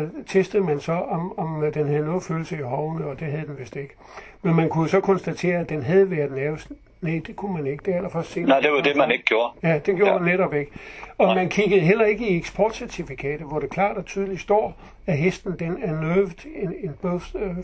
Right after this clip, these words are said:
Speaker 1: front legs, både venstre og højre, og,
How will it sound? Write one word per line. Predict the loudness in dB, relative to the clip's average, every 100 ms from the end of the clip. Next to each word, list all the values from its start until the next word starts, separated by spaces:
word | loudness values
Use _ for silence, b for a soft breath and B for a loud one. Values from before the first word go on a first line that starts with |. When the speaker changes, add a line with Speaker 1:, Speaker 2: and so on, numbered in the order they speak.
| -6
Speaker 1:
front | -6 -2
legs, | 0 0 -2 -6
både | -4 -4 -4
venstre | -8 -6 -6
og | -4
højre, | -2 -2 -2 -4 -10 B B B -4
og, | -2